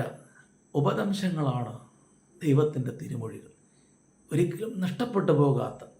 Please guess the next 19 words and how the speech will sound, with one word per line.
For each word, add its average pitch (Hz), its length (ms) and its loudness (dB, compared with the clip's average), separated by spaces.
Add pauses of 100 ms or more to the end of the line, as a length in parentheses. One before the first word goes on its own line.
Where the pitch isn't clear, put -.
വൻമഴ 151 300 2 (100)
പെയ്താലും 151 480 6 (960)
കാറ്റടിച്ചാലും 180 840 4
ഇടറി 202 260 6
വീഴാൻ 175 340 4 (280)
ഇടയാക്കാത്ത 156 680 2 (120)
ഒന്ന്. - 160 -20 (1040)
അപമാനങ്ങൾ 214 640 4 (180)
നേരിട്ടാലും 185 600 0 (840)
അപഖ്യാതികളും 202 840 2 (120)
ദോഷങ്ങളും 202 540 0
ഒക്കെ 202 220 -4
ജീവിതത്തിൽ 190 400 0 (120)
സംഭവിച്ചാലും 170 640 -2 (640)
അതിനെ 127 260 -2
അതിജീവിക്കുവാൻ 170 760 -2 (340)
ത്രാണി 135 380 0
പകരുന്ന 113 520 -4
ഒന്ന്. - 140 -18